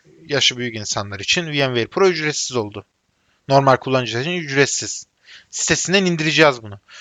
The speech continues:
Broadcom'in sitesine giriyoruz. Sizin kayıt olmanız lazım tabii. Ben kayıt olmuştum şimdi. Kayıt olup direkt kayıt olmak için uğraşmayacağım. Siz buradan register olup deyin. Şöyle register'i göstereyim ben size. Buradan e-mailinizi falan gireceksiniz. Kayıt falan olacaksınız. Direkt geri login deyip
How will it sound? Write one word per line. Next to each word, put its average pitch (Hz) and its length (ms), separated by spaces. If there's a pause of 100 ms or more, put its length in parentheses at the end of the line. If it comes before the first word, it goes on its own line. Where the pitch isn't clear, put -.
(180)
Broadcom'in 165 380
sitesine 196 340
giriyoruz. 143 640 (420)
Sizin 170 200
kayıt 170 280
olmanız 127 360
lazım 110 240
tabii. 135 260
Ben 139 140
kayıt 131 280
olmuştum 120 400
şimdi. - 200
Kayıt 117 280
olup 113 240
direkt 110 280 (680)
kayıt 127 260
olmak 120 220
için - 160
uğraşmayacağım. 139 580
Siz 127 160
buradan 110 220
register 123 380
olup 143 240
deyin. 151 240 (480)
Şöyle 107 240
register'i 117 420
göstereyim 127 440
ben 120 100
size. 139 340 (480)
Buradan 127 240
e-mailinizi 131 440
falan 117 280
gireceksiniz. 139 760 (460)
Kayıt 147 260
falan 131 240
olacaksınız. 131 560
Direkt 117 200
geri 117 220
login 123 300
deyip 156 160